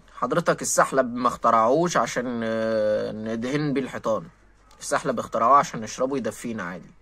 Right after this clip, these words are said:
والبطاطين برضو للحيفا كلها اختراعات عشان تدفينا عادي.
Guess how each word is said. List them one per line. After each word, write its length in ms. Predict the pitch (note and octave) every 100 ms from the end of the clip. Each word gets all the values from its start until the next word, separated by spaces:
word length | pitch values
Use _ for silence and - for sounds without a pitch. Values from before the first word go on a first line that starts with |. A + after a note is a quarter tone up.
| _ - - - _ - A#2+
والبطاطين 560 | A#2 A2+ - D3 C#3
برضو 280 | B2+ B2 B2
للحيفا 480 | A#2 G2+ C3 C3 A2
كلها 320 | - A#2+ D3
اختراعات 500 | D3 A#2 A2 B2+ C3+
عشان 260 | A2 - B2+
تدفينا 500 | A2 G#2 - A#2+ G#2
عادي. 260 | G2 F2+